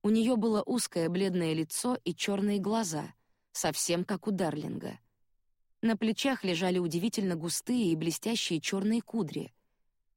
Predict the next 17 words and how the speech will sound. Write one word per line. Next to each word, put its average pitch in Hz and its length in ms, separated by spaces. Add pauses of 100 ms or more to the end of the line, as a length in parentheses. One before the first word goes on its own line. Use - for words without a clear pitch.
(400)
Выражение 185 600
лица 175 380
незнакомки 165 840 (320)
было 208 240
мягким, 160 640 (240)
даже 185 260
смиренным. 160 760 (1080)
Этим — 175 420 (340)
Портрет 202 480
напомнил 202 460
Уинифред 196 580
икону. 180 500 (1040)
Девушка 214 480
смотрела 214 580
чуть - 280
из-под 208 360
лобья, 170 480